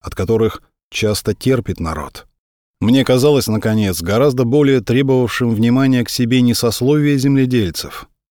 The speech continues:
но то тесное сословие, ныне увеличивающееся, которое вышло из земледельцев, которое занимает разные мелкие места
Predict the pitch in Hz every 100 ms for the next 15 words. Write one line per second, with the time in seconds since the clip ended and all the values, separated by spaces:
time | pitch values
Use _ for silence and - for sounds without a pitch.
0 | _ - 107 - 123 - 123 120 113 107
1 | 110 104 120 139 131 104 95 107 120 110
2 | 104 101 117 139 - 104 90 - 87 80
3 | - - - 95 135 131 131 117 131 147
4 | 135 123 107 110 107 101 95 80 - -
5 | - - 104 151 156 123 120 120 139 127
6 | 101 117 139 127 120 104 113 127 - 120
7 | 120 123 - 131 123 76